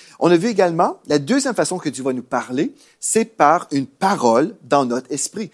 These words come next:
Donc, il va nous parler par le témoin intérieur. Euh,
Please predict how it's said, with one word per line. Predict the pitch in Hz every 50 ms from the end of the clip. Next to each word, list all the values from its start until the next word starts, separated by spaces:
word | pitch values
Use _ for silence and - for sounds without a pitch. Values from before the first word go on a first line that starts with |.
| _ _ -
Donc, | - 147 151 165
il | 156
va | 131 160
nous | 160 156
parler | - - 196 190 208 214 214
par | 214 - 131 123
le | 131 123
témoin | 120 - - - 202 185 143 120 120 117 123 - _ - -
intérieur. | 131 127 - 131 120 113 127 147 156 135 90 - _ _ _ - - - - - - -
Euh, | 131 131